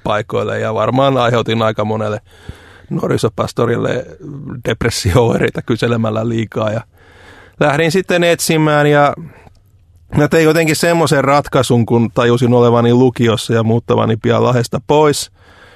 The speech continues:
että siellä paikkakunnalla, mihin mä menen opiskelemaan, niin siellä mä sitten teen ratkaisun, että minkä merkkinen kristitty minusta sitten tulee. Ja että niin kuin Lahdessa ot-, otin pienen niin kuin tulitauon itseni kanssa. Ja sitten Rovaniemellä helluntaiseurakunta oli semmoinen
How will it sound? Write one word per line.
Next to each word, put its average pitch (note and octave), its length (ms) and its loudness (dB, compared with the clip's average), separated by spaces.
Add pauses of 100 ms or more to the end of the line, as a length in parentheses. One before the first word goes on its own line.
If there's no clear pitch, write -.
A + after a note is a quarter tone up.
(160)
että - 140 -8
siellä B2+ 300 0
paikkakunnalla, A#2+ 680 -2
mihin A#2+ 220 -2
mä A#2 120 -2
menen A2+ 220 -2
opiskelemaan, A2 580 -4
niin A2+ 80 -6
siellä A#2 220 -4
mä A2 100 -6
sitten - 240 -10
teen A2 160 -6
ratkaisun, A2 500 -8
että G#2+ 200 -8
minkä G#2+ 280 -8
merkkinen A2 460 -10
kristitty A2+ 360 -12
minusta A2 340 -10
sitten - 400 -16
tulee. - 340 -14 (200)
Ja A#2 60 -12
että - 160 -14
niin A2+ 140 -12
kuin - 200 -14
Lahdessa - 440 -12
ot-, - 280 -18
otin B2 280 -10
pienen A#2 300 -12
niin A2+ 140 -14
kuin F3+ 200 -14 (120)
tulitauon A#2 640 -4
itseni A#2 360 -10
kanssa. - 380 -12
Ja A2+ 60 -8
sitten - 220 -6
Rovaniemellä C#3+ 560 0
helluntaiseurakunta A#2 1080 -2
oli A2 140 -6
semmoinen A2 480 -8